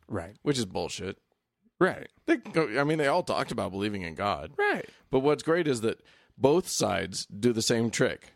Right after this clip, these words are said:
Speaker 2: which is they pick, you're right, they cherry pick out the quotes
Speaker 1: Mm-hmm.
Speaker 2: that they like.
Speaker 1: Yeah.
Speaker 2: And then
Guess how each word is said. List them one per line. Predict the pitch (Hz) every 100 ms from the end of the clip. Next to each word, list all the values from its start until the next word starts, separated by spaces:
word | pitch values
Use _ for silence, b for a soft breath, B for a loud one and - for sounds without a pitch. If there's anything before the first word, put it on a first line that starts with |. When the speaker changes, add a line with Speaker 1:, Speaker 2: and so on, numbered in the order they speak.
| _
Speaker 2:
which | 117 127
is | 120
they | 117
pick, | - 139 92
you're | 120
right, | 120 85
they | 90
cherry | 98 127 147
pick | 180 294
out | 175 156 165
the | 151
quotes | - 147 156 113
Speaker 1:
Mm-hmm. |
Speaker 2:
that | 175 175
they | 190
like. | 202 135 156 - -
Speaker 1:
Yeah. | 349 427 392 208 - -
Speaker 2:
And | 135 139 131
then | 180 233 151 160 247